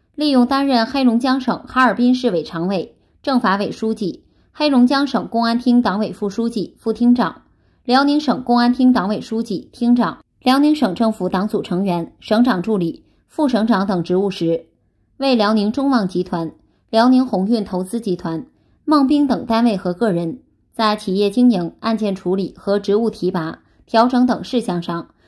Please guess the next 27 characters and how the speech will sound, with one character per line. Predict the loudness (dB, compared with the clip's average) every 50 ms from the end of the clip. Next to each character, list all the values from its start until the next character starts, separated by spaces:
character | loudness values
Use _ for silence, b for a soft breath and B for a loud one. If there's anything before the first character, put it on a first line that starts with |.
| b b b
提 | -6 -4 -2 0
供 | 2 2 2
协 | 2 2 0 -2 0
助， | 0 -2 -2 -2 -6 -10 _ _ _ _ _
直 | -2 0 0
接 | 0 0 -2 -2
或 | -2 -2 -2 -2
透 | 0 -2 -2
过 | 0 -2 -2
他 | -2 0 0 0
人 | 0 0 -2 -4 -6 -10 _ _ _ _
非 | _ -6 -4 -4 -2
法 | -2 -4 -4
收 | -2 -2 0 0
受 | 0 0 0 0
上 | 0 -2 -2 -2
述 | -2 -4
单 | 0 0 2 4
位 | 4 2 0 -2
和 | -6 -6 -6 -4 -4
个 | -2 0 0 0
人 | 0 0 -2
给 | -4 -4 -6 -6
予 | -4 -4
的 | -4 -4
钱 | -4 -4 -4 -6
款、 | -4 -4 -4 -6 -6